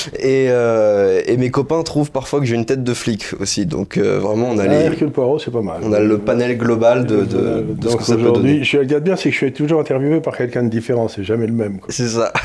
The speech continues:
Speaker 2: Un jour, il a la barbe, un jour, il est rasé, un jour, il a pas de moustache, enfin,
Speaker 1: Ah,
Speaker 2: voilà.
Speaker 1: j'aime bien varier un peu, je, je, j'aime pas trop la, la, la stabilité capillaire. Euh, alors, on va commencer avec, euh, de l'actu internationale. Donc, euh, je voudrais parler un petit peu de la situation de, de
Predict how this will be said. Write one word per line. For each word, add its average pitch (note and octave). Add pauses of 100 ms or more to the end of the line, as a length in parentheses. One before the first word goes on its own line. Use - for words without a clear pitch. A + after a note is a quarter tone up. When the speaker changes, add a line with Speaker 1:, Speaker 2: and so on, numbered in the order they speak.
Speaker 2:
Un G#2
jour, G#2+
il G#2
a G#2
la G#2+
barbe, G#2
un G2+
jour, G2+
il G2+
est G2
rasé, G2
un G2
jour, G2
il G2
a F#2+
pas G2
de G2
moustache, G2
enfin, -
Speaker 1:
Ah, A#2+
Speaker 2:
voilà. A#2
Speaker 1:
j'aime A2+
bien B2
varier G#2+
un G#2
peu, G#2
je, G2
je, -
j'aime -
pas -
trop -
la, G2+
la, G#2+
la -
stabilité A#2+
capillaire. A2 (960)
Euh, A2 (200)
alors, C3+
on B2+
va C3
commencer D3
avec, B2+
euh, G#2+
de G2+
l'actu C#3+
internationale. A2
Donc, G#2+
euh, G2+ (180)
je G2+
voudrais A2+
parler B2+
un C3
petit -
peu C#3+
de B2
la A2
situation A2+
de, G#2
de G2